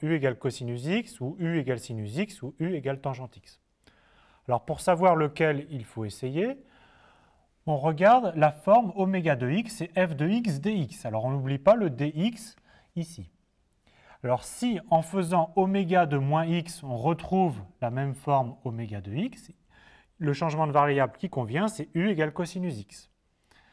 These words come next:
Si on fait oméga de pi moins x est égal à oméga de x, il faut essayer, il faut faire le changement de variable u égale sinus x. Et si oméga de pi plus x est égal à oméga de x,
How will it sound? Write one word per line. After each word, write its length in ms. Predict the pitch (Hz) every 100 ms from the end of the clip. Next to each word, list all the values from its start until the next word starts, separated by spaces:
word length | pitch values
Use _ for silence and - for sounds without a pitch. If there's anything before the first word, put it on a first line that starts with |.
| _ _ _ _
Si 220 | - 196
on 60 | 190
fait 260 | - 165 170
oméga 480 | 185 185 185 185 170
de 100 | 147
pi 240 | 143 196
moins 220 | 180 175
x 240 | 175 175 131
est 140 | 113
égal 240 | 120 123
à 80 | 120 -
oméga 340 | 135 123 113
de 120 | 98
x, 380 | 98 156 220 -
il 60 | 123
faut 140 | -
essayer, 500 | 120 - 120 127 160
il 60 | 131
faut 140 | -
faire 200 | 107 139
le 60 | 127
changement 300 | 135 120 123
de 60 |
variable 360 | 110 107 156 180 -
u 140 | 175
égale 200 | 139 123
sinus 380 | - 123 104 95
x. 340 | 175 220 - _ _ _ -
Et 80 | 127
si 240 | - 175
oméga 400 | 180 175 175 170
de 140 | 131 113
pi 240 | - 175
plus 320 | - 117 -
x 220 | 139 -
est 120 | 113 120
égal 240 | 110 107
à 120 | 110 -
oméga 320 | 156 131 107
de 140 | 92
x, 300 | 110 165 -